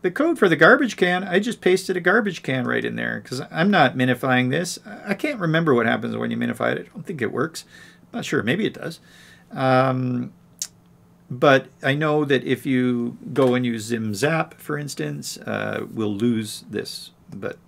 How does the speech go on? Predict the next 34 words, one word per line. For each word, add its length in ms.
I'm 240
not 220
having 320
to 100
zap 260
this, 160
so 180
I 60
think 180
it's 140
okay. 240
So 160
anyway, 420
the 260
two 220
different 300
types. 340
This 220
is 140
U 120
T 180
F 260
right 180
here, 320
and 200
this 220
is, 380
uh, 720
what's 180
the 80
other 120
one? 180
Um, 280
Unicode, 580